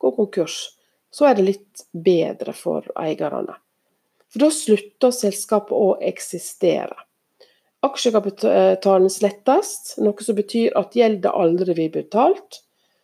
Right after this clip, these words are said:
Og da er også aksjonærene frigitt og frie.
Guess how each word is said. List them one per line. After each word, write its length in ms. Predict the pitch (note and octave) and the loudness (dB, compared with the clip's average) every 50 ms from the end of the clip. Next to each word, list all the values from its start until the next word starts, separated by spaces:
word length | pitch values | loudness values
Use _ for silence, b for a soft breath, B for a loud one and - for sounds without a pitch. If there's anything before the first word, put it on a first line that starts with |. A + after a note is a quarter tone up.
| _ _ _ _ _ _ _ _ _ - | _ _ _ _ _ _ _ _ _ -4
Og 80 | C4+ A3+ | -2 2
da 100 | D4+ D#4+ D#4 C4+ | 4 6 6 8
er 180 | C#4 D4 C#4+ C#4 | 8 6 6 4
også 340 | C#4+ C#4+ - - B3 G#3+ G3+ G3+ - - - _ _ _ _ _ _ _ - | 2 0 -2 0 4 4 4 4 2 -2 -8 _ _ _ _ _ _ _ -4
aksjonærene 1120 | D4+ D#4 - - - - - - - - G#3 G3 G#3+ B3+ D4+ D#4+ C#4+ A3 E3 D#3+ E3 F3 F3 | -4 -4 -4 -8 -14 -12 -12 -10 -4 -2 0 0 2 0 0 0 0 0 -2 -2 -4 -4 -6
frigitt 720 | - - F#3+ F#3 F3+ F#3 F3 A3 C4+ - - - - - - | -6 -4 -4 -4 -4 -4 -4 -6 -6 -6 -12 -16 -14 -10 -10
og 100 | G3 - | -10 -8
frie. 340 | - F#3 E3+ E3 E3 D#3 | -8 -8 -6 -6 -6 -6